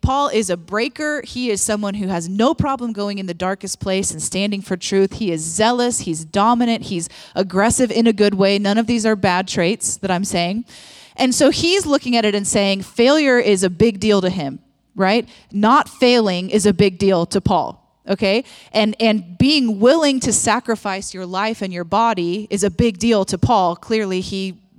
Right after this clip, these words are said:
preaches about that later on in other books. So Paul looks at the situation and he goes, "We cannot sa-, we cannot allow John Mark to have a potential failure again. What if he fails again and he cannot fulfill his calling?"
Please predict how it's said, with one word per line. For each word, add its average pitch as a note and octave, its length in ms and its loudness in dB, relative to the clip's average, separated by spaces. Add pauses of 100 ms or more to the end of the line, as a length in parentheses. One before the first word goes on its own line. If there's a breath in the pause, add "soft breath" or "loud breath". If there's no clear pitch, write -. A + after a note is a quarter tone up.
(140)
preaches A3+ 360 -2
about F3+ 280 -2
that F3+ 160 -2
later F#3+ 320 0
on F#3+ 160 -2
in F3 120 -8
other F3 180 -6
books. F3+ 320 -4 (460 loud breath)
So D4+ 180 4
Paul G4+ 400 0
looks D4+ 160 -4
at B3+ 100 -4
the G#3 80 -8
situation A3 500 -2
and A3+ 60 -4
he B3 60 -2
goes, G#3 220 -2
"We C#4+ 300 0
cannot A3 680 -4
sa-, - 360 -4
we B3+ 120 -2
cannot A#3+ 520 -2
allow G3 340 -2
John F3+ 300 -4
Mark E3+ 380 -6
to G3+ 180 -4 (100)
have G#3+ 260 -4
a F3 80 -8
potential A3+ 600 -4
failure F#3 480 -4
again. D#3 400 -10 (520 loud breath)
What A#3 280 0
if E4+ 160 0
he D4 140 -4
fails A3 460 -4
again F3+ 600 -8
and F#3+ 100 -6
he G3+ 140 -6
cannot A3+ 500 -4
fulfill F3+ 360 -8
his E3 120 -8
calling?" A#2 380 -14